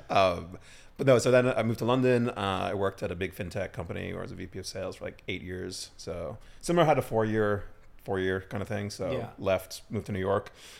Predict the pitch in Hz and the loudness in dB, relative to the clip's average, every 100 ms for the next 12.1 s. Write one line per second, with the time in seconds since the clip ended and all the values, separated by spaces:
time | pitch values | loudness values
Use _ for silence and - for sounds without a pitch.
0 | - 95 110 117 107 113 110 - - 110 | -10 -2 2 4 4 4 0 -4 -10 -10
1 | 92 95 92 90 - - - 98 98 - | -6 -6 -6 -10 -12 -14 -10 -8 -8 -8
2 | 95 - 104 - 98 95 101 - - 92 | -12 -10 -12 -8 -4 -4 -4 -8 -16 -4
3 | 92 95 - - - - 95 95 92 95 | -2 -2 -6 -20 -18 -4 -2 -2 -4 -6
4 | 95 98 98 - 98 98 - - 110 95 | -6 -4 -4 -4 -6 -6 -10 -10 -8 -6
5 | 107 104 104 - - - - - _ 90 | -4 -2 -2 -4 -12 -20 -20 -20 _ -6
6 | 92 92 90 87 87 - 98 92 92 92 | -2 -2 -2 -6 -10 -14 -10 -6 -4 -4
7 | 92 90 - - 113 101 95 85 - 95 | -6 -8 -10 -16 -12 -8 -8 -8 -8 -6
8 | 90 - 104 - - - - 110 151 135 | -6 -8 -12 -12 -8 -8 -6 6 8 8
9 | 120 - 95 85 101 - 80 - 107 113 | 4 2 -2 -4 -8 -8 -10 -8 -2 -2
10 | 90 107 113 101 98 95 92 - 95 90 | 2 4 4 2 -2 -4 -6 -8 -8 -8
11 | 87 87 82 62 - 78 - - 104 73 | -8 -8 -10 -10 -8 -8 -8 -12 -10 -10